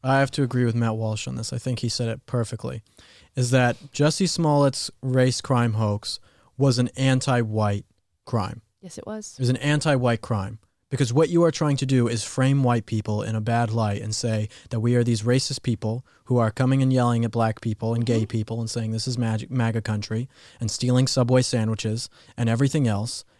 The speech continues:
Speaker 1: and blaming it on white people. And then you get all these people who are now in the mainstream and millions and millions of people watch these things, riling them up, thinking white people are terrible.
Speaker 2: Mm-hmm.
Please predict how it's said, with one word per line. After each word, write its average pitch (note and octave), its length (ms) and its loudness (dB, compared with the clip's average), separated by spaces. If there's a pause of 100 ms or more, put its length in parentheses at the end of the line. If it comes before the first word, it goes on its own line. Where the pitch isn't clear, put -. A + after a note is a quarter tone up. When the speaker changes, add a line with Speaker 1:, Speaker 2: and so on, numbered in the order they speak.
Speaker 1:
and A#2 260 0 (120)
blaming D3 360 4
it C#3+ 80 4
on C#3+ 140 4
white D3 240 2
people. - 420 -8
And C3+ 140 2
then D#3+ 120 4
you D#3+ 80 6
get D#3+ 120 4
all D#3 160 6
these F#3+ 180 2
people E3+ 360 2
who B2 100 4
are B2+ 100 4
now C#3 300 4 (100)
in B2+ 140 0
the C#3 60 4
mainstream C3+ 500 0
and A2+ 180 -2
millions C#3+ 380 2
and C#3+ 100 2
millions C3+ 300 2
of A#2+ 60 -6
people C3 220 -2
watch B2+ 280 2
these A2+ 220 -4
things, A2 220 -4 (260)
riling D3 400 4
them D3+ 120 2
up, D3 160 2
thinking B2+ 360 0
white C3+ 200 4
people D3 300 0
are C#3 60 2
terrible. C3+ 480 2
Speaker 2:
Mm-hmm. A3 360 -4